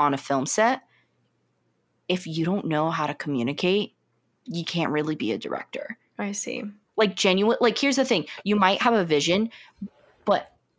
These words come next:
Speaker 1: directors, they typically don't touch cameras. It's not like they're moving people around. It's not like, like, you
Speaker 2: Yeah, I
Speaker 1: have to be
Speaker 2: understand.
Speaker 1: able to communicate and everything. So
Speaker 2: Yeah.
Speaker 1: peop-, and that's why a lot of actors turn directors, that's where they're lacking, 'cause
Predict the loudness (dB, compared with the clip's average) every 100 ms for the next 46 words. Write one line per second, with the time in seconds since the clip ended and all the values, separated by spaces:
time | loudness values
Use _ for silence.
0 | _ _ _ -2 2 4 4 4 4 4
1 | 4 0 2 2 2 0 0 0 2 2
2 | 2 0 0 0 2 4 6 6 4 2
3 | 0 2 2 4 2 4 2 4 4 4
4 | 2 0 0 2 4 6 6 4 2 2
5 | 2 0 -2 -8 -2 -2 0 0 2 2
6 | 0 0 -2 0 2 2 0 -2 -2 -2
7 | 0 0 -2 -2 -6 -6 -2 0 0 0
8 | -2 -4 -6 -10 -12 -4 2 4 4 2
9 | 2 4 4 4 2 2 2 2 2 2
10 | 2 -2 0 0 0 -2 -2 -2 -2 0
11 | 2 2 0 0 0 0 -4 _ _ 2
12 | 4 4 0 4 6 6 4 4 4 2
13 | 0 -8 -12 _ -2 0 0